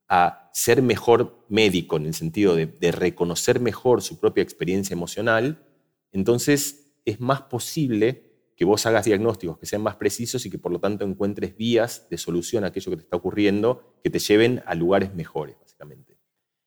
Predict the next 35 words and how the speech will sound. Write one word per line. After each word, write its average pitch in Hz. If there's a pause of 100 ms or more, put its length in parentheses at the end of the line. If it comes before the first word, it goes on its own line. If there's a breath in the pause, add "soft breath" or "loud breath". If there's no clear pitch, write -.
(220)
La 98
segunda 165
idea 98 (540)
es 113
que - (600)
esto 127
es 156
como 113
de, 104
de 104
una, 117
una 110
visión 113
como 87
más 101
utilitaria 101
de 87
tratar 95
de 98
no 95
sufrir. - (580)
Ahora 151
hay 127
una 131
visión 131
distinta 131
que 113
es 110
la 107
de 98
una 101
vida 107
mucho 98
más 85
rica. -